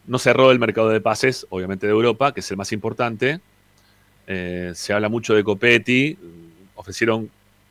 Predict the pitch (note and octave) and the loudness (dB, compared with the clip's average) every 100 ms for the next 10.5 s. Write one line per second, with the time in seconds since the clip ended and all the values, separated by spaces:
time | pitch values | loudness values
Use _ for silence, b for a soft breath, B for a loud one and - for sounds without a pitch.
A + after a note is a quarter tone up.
0 | _ _ _ - D3 C#3+ A2 - A#2+ G#2 | _ _ _ 0 2 2 -2 -6 -4 -4
1 | G2+ E2+ G2 D#3+ F3+ _ _ A2 G2 - | -4 -6 -10 -14 -18 _ _ -6 -6 -8
2 | D#2 _ _ _ _ _ _ F#2+ G2+ G#2+ | -20 _ _ _ _ _ _ -8 -6 -4
3 | G2+ F#2+ G2 F#2+ F2+ E2+ - G#2 G#2 G2 | -6 -6 -6 -4 -6 -8 -4 0 2 0
4 | F2+ - _ _ _ _ _ _ - _ | -4 -12 _ _ _ _ _ _ -20 _
5 | _ _ G2 F2+ G2 G#2 A#2 - B B | _ _ -8 -6 -4 -4 -4 -8 B B
6 | B B - A2 G#2+ G#2+ A#2 B2+ A#2+ A2 | B B -6 -6 -4 -4 -2 -2 2 4
7 | G#2+ A#2 A2 A#2 - A2+ C3 G#2+ G#2 G#2 | 4 4 2 0 0 2 4 4 2 0
8 | - F#2 F#2 G#2+ A#2 G#2+ G#2 G#2 G#2 A#2 | -4 -12 -8 -2 0 0 -2 -6 -4 -4
9 | A2+ A2+ G2+ A#2+ - C3 B2+ B2 B2 A2 | -2 -2 -2 -4 -2 0 0 2 -4 -2
10 | A2+ A2+ B2 C3+ | 2 6 6 4